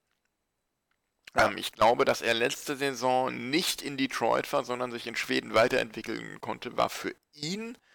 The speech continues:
Speaker 2: ähm, genau das Richtige. Wenn ich das richtig mitbekommen habe, ist er Verteidiger des Jahres geworden in Schweden.
Speaker 1: Ja, ist er.
Speaker 2: Ähm, ich bin wahnsinnig gespannt. Ich freue mich total darauf, ihn zu sehen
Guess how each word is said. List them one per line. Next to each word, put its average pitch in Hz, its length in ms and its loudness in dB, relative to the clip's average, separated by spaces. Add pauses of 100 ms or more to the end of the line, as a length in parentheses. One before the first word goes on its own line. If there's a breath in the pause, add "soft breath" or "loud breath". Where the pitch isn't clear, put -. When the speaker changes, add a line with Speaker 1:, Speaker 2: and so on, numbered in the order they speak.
(920)
Speaker 2:
ähm, - 400 4
genau 120 360 6
das 151 180 4
Richtige. 156 640 -4
Wenn 127 100 0
ich 123 120 -6
das 117 120 -6
richtig 123 240 -6
mitbekommen 123 420 -4
habe, 120 140 0
ist 113 80 -10
er 120 80 -4
Verteidiger 113 480 2
des 104 140 -6
Jahres 104 340 2
geworden 127 320 0
in 123 120 -8
Schweden. 131 360 -4 (680)
Speaker 1:
Ja, 120 140 10 (120)
ist 110 140 0
er. 107 200 4 (1160 loud breath)
Speaker 2:
Ähm, 101 380 4 (1800)
ich - 160 -2
bin 117 240 -2
wahnsinnig 160 680 2
gespannt. 127 420 2
Ich - 160 -2
freue 104 400 4
mich 165 180 -2
total 120 420 4
darauf, 110 240 0
ihn 95 160 -12
zu - 140 -12
sehen 101 380 -4